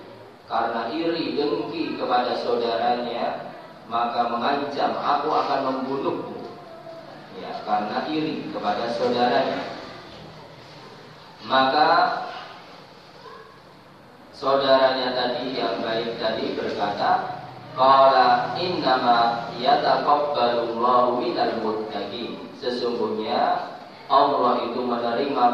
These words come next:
korban, ya, persembahan dari orang-orang yang bertakwa, yang memang memilih korban yang baik dipersembahkan kepada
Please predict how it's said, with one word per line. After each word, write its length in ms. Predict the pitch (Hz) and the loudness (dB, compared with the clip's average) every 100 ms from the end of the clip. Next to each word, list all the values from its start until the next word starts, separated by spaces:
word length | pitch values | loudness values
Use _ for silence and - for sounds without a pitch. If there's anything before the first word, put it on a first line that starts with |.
| 139 | 4
korban, 760 | 139 131 127 131 131 131 131 - - - - - - - | 2 2 2 2 2 0 -4 -8 -14 -16 -18 -18 -16 -14
ya, 320 | - - - - | -10 -4 -4 -2
persembahan 1120 | - 131 - - 123 123 - 127 127 131 - - - - - - - - | -2 -2 -4 -4 0 2 4 2 2 -4 -8 -12 -16 -18 -18 -20 -18 -4
dari 480 | 123 123 120 127 127 | 0 4 4 2 2
orang-orang 840 | - - 117 117 117 120 - - - | 2 2 0 0 2 2 2 -4 -6
yang 320 | 107 110 107 - | -6 -4 -6 -6
bertakwa, 1120 | 107 101 98 - - - 85 113 90 95 - - - - - - - - 104 | -6 -6 -6 -4 -4 -4 -8 -4 0 0 -2 -10 -14 -16 -18 -20 -20 -16 -10
yang 340 | 101 110 101 | -4 -4 -4
memang 560 | 107 104 120 - - - - - - - - - - - | -4 0 0 0 -2 -8 -12 -16 -18 -18 -20 -18 -14 -2
memilih 720 | 123 156 160 160 160 - - - - | 2 2 2 0 -2 -6 -12 -16 -2
korban 480 | 131 123 123 117 113 | 0 2 0 0 -2
yang 240 | 104 98 98 | -4 -6 -6
baik 560 | 101 110 120 - - - - - | -4 -2 -2 -4 -10 -14 -18 -14
dipersembahkan 1120 | 113 110 107 107 - - - - - - - | -12 -8 -6 -6 -4 -2 -2 -2 -2 0 -2
kepada 460 | - - 95 - 104 | -6 -4 -4 0 2